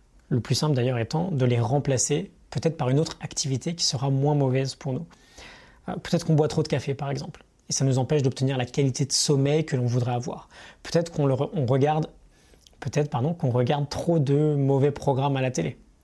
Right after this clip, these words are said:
et du coup on y laisse énormément de temps. Peut-être qu'on mange trop de sucre. Tout ça, ce sont des mauvaises habitudes qu'il faut simplement apprendre à laisser tomber et à laisser derrière nous.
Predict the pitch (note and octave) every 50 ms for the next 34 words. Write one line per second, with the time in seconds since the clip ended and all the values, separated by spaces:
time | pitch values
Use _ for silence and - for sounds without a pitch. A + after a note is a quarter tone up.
0 | _ _ - A#2+ A2 A2 - D3 B2+ A#2+ A#2+ A#2 C3 C3 - - - F3 D#3 C#3+
1 | C#3+ C3+ C3+ C3+ C#3 C#3 C#3+ C#3 - D#3 - - - - - - - - - B2+
2 | F3 E3+ - - D3 C3+ C3+ C3 - - - - F3+ E3 - - - F3+ - -
3 | - - - _ _ _ _ _ _ _ - - - - - - G3 F#3+ - D3
4 | B2+ - - E3 F3 F3 - - - - - _ _ _ _ _ _ _ _ _
5 | _ - C#3 B2 A#2+ C3 C#3+ C#3+ D3+ D#3+ C3+ B2+ C3+ B2 A#2+ A2+ - - F#3 G#3
6 | A3 - - - - - - - _ _ - - C3 - - F#3+ F#3+ - - -
7 | D#3 C#3 A2 - C3 D3 E3+ D#3+ B2+ A2 - - D3+ E3+ E3+ C#3 B2 B2+ B2+ C3+
8 | C3+ B2+ - C#3+ - C3+ C3 C#3 F3 F3 C#3 D3+ D3+ C3+ B2+ B2 C3 C3+ C#3 B2+
9 | - - E3+ D3 C3+ B2+ B2 B2 B2+ D#3+